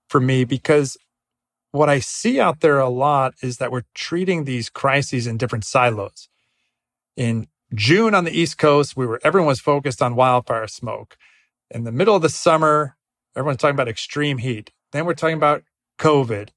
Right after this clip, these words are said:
And the conversation starts to hit, you know, these cycles of panic and neglect. And the reality is that all of these crises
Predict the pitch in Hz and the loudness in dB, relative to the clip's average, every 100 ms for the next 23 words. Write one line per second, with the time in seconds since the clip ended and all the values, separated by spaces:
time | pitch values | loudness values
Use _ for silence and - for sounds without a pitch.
0 | - 143 - - 185 233 170 156 160 147 | -8 -8 -8 -2 0 0 -2 0 -2 -2
1 | 135 - 147 127 - 127 104 127 - - | -6 -4 -2 -2 -4 -8 -4 -6 -6 -10
2 | 117 110 117 120 113 - - 185 226 135 | -8 -8 -10 -10 -12 -8 -2 0 0 -2
3 | 117 117 _ _ _ _ _ _ 123 123 | -2 -4 _ _ _ _ _ _ -2 0
4 | 120 113 - - 156 151 147 123 110 127 | 0 -4 -8 -2 0 0 0 -2 0 2
5 | 180 131 120 - - _ _ _ _ _ | 2 0 -6 -16 -20 _ _ _ _ _
6 | _ 143 139 131 123 135 139 262 262 147 | _ -2 0 2 2 4 4 4 2 2
7 | 127 131 - 180 262 196 170 151 - 147 | 0 -2 2 2 4 2 -2 -6 -4 -2
8 | 135 127 - 104 147 170 | -2 -4 -12 -14 -16 -16